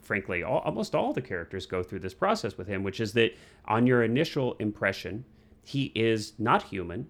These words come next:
He is a curiosity. He is terrifying. He is gruesome. And you're trying to understand and process what this thing is.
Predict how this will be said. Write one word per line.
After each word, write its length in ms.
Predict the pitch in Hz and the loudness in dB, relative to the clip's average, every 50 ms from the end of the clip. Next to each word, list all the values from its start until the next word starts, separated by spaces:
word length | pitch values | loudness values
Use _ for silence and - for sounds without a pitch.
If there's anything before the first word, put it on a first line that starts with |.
| - _ | -14 _
He 200 | - - 113 - | -10 -8 -8 -8
is 520 | - - 104 104 104 101 98 95 - - - | -6 -4 -2 -2 0 0 -2 -2 -4 -6 -6
a 100 | 92 92 | -8 -8
curiosity. 840 | 92 - - 110 98 92 87 85 90 101 101 - - 127 139 143 165 | -8 -8 -8 -6 -4 -4 -2 -2 -2 -2 -4 -6 -8 -8 -8 -8 -10
He 200 | 160 - - 104 80 - 92 | -10 -10 -8 -8 -6 -6 -6
is 120 | 82 - | -6 -8
terrifying. 800 | - - - 92 92 104 117 - - 117 117 123 135 147 156 165 | -8 -8 -6 -4 -4 -4 -4 -4 -4 -4 -2 -2 -2 -2 -4 -6
He 180 | 156 - 107 92 | -6 -6 -8 -8
is 220 | - 87 85 82 | -6 -8 -8 -10
gruesome. 640 | - - 87 90 104 113 - - 147 151 175 180 - - - - - - - - _ - | -10 -10 -6 -4 -4 -4 -2 -2 -2 -2 -2 -4 -6 -12 -20 -20 -20 -20 -20 -20 _ -2
And 320 | 110 104 104 104 101 - - | 2 2 4 4 2 0 -2
you're 160 | 107 110 113 | -2 -2 -2
trying 300 | 110 - 143 143 156 156 | 0 2 4 4 4 4
to 100 | 147 143 | 2 0
understand 600 | 127 123 120 123 120 - - 131 127 127 123 120 | 0 0 0 -2 -2 -2 0 0 0 2 2 0
and 120 | 113 107 - | -2 -2 -2
process 520 | - 120 110 123 120 - 104 95 - - | -2 0 0 0 0 -2 -4 -6 -4 -4
what 160 | 113 107 - | -4 -4 -4
this 180 | 113 101 - - | -4 -8 -8 -6
thing 240 | - 101 95 90 87 | -4 -4 -4 -2 0
is. 460 | 104 131 117 - - - - - | 0 0 0 -2 -4 -8 -12 -14